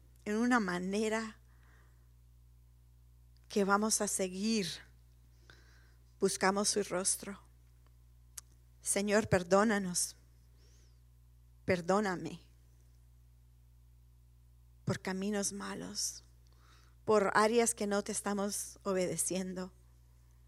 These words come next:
por pecados. Decimos, Padre, perdónanos. Gracias, Señor, que no solamente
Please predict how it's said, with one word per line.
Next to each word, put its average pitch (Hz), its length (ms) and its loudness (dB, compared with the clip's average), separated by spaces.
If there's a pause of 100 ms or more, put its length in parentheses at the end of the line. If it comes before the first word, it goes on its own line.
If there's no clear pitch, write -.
(1700)
por 196 180 -6
pecados. 202 760 -4 (720)
Decimos, 208 500 -6
Padre, 214 540 -8 (520)
perdónanos. 190 840 -10 (2500)
Gracias, 190 420 -2
Señor, 202 440 -6 (1200)
que 226 120 -2
no 208 120 0
solamente 214 640 0